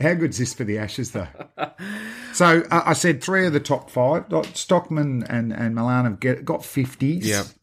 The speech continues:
Speaker 1: But you're not sealing a deal against the West Indies. So my question is, well, they're not gonna answer that. They've only got one more test.
Speaker 2: Well, didn't Adam,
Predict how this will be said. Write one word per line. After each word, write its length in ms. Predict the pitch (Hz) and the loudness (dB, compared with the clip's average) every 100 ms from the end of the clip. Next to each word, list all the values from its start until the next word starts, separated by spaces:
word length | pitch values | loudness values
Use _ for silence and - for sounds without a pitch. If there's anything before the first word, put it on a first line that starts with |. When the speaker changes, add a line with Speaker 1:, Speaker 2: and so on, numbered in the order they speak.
| _ - - | _ -20 0
Speaker 1:
But 180 | 147 139 | 2 4
you're 100 | 156 | 4
not 160 | 185 - | 4 2
sealing 380 | 170 156 135 | -2 0 0
a 20 | 117 | 2
deal 200 | 127 123 | 2 2
against 260 | 123 120 | 2 0
the 80 | 127 | 0
West 240 | 113 113 | -2 -2
Indies. 220 | 123 123 - | -2 -4 -2
So 100 | 143 | 0
my 200 | 170 185 | 0 0
question 440 | - 151 - 127 | 0 0 0 -2
is, 180 | 117 101 | -4 -2
well, 140 | 147 | 2
they're 80 | 196 | 4
not 140 | 226 | 6
gonna 160 | 220 175 | 4 2
answer 400 | 131 135 135 160 | 4 4 2 0
that. 320 | 92 92 - _ | -2 -4 -8 _
They've 120 | 131 | -4
only 140 | 170 170 | -2 2
got 160 | 151 | 2
one 140 | 131 123 | 0 0
more 180 | 113 | -2
test. 120 | 101 120 | -2 -2
Speaker 2:
Well, 60 | 143 | 2
didn't 280 | 175 180 147 | 4 6 6
Adam, 260 | 139 123 | 4 2